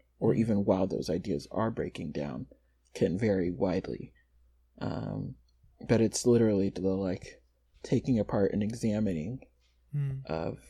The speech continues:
Speaker 1: you know, your current understanding of the world and understanding of God and of Christianity.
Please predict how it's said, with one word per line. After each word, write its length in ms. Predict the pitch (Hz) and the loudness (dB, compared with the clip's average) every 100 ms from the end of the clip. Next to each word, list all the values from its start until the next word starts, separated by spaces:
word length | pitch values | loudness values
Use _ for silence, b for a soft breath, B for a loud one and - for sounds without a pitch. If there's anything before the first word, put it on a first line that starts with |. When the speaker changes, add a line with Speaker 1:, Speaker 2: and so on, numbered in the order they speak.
| - | -8
Speaker 1:
you 140 | - | -2
know, 280 | 101 92 92 - _ _ _ _ | -2 -2 -6 -10 _ _ _ _
your 320 | - 120 107 - | -6 0 0 0
current 600 | - 120 113 113 - - - _ _ | -2 0 0 -2 -8 -20 -20 _ _
understanding 600 | 117 110 110 117 117 110 | -2 -2 -2 0 0 0
of 140 | 110 107 | -2 -2
the 80 | 104 | -4
world 600 | 113 147 - - - - | -4 -4 -6 -6 -10 -10
and 140 | - 120 | -6 -4
understanding 480 | 113 110 - 101 90 | -4 -4 -4 -4 -4
of 140 | 87 | -6
God 460 | 120 110 113 113 - _ | -6 -4 -4 -8 -12 _
and 520 | - 98 - 127 131 - - _ _ _ _ _ _ _ - | -10 -10 -10 -10 -12 -16 -20 _ _ _ _ _ _ _ -14
of 160 | - - | -12 -8
Christianity. 800 | - 107 - 110 117 - 117 | -8 -8 -6 -6 -8 -8 -12